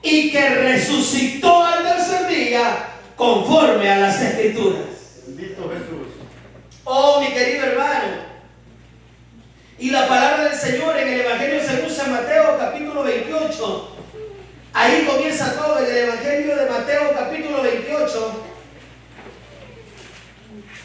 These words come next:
Speaker 1: Y en el versículo once la Biblia dice, "Mientras ellas iban, he aquí uno de la guardia, fueron a la ciudad y dieron aviso a los principales sacerdotes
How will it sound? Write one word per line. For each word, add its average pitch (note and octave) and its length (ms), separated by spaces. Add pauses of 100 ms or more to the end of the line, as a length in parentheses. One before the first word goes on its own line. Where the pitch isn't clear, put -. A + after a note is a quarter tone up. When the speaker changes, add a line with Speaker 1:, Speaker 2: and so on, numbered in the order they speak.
(360)
Speaker 1:
Y B3+ 100
en C4 100
el C4 120 (100)
versículo D4+ 500 (120)
once - 180
la C4+ 160
Biblia D4+ 240
dice, - 680
"Mientras C#4+ 600
ellas F4 400
iban, G4 500 (1120)
he B3 140
aquí C4+ 380
uno B3+ 140
de B3 60
la A3 180 (100)
guardia, G#3 500 (1700)
fueron B3+ 320
a C4 140
la A#3+ 60
ciudad A#3+ 580
y A#3+ 120
dieron C4+ 220
aviso C#4+ 340
a C4+ 80
los B3 100
principales B3+ 640
sacerdotes A3+ 800